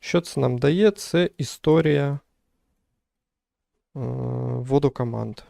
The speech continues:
Ось ми починаємо з sudo, тепер клавіша вверх, і у нас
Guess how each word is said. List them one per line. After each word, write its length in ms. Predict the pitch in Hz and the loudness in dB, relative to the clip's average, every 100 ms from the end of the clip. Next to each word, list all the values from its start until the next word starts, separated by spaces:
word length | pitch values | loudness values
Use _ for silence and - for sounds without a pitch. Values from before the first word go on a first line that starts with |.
| _ _ - | _ _ -16
Ось 200 | 127 - | -14 -10
ми 100 | 117 | -6
починаємо 600 | 156 - - 120 120 120 | -6 -6 -4 -4 -4 -6
з 180 | - | -6
sudo, 340 | 240 226 220 220 _ _ _ _ _ _ _ _ _ | -4 2 0 0 _ _ _ _ _ _ _ _ _
тепер 260 | _ 120 | _ -8
клавіша 560 | - 131 123 123 - 143 | -4 2 2 0 -4 -4
вверх, 520 | 156 220 226 226 - | 0 0 0 -2 -8
і 120 | 190 | -4
у 60 | 180 | -2
нас 420 | 127 151 - - | -2 -4 -6 -14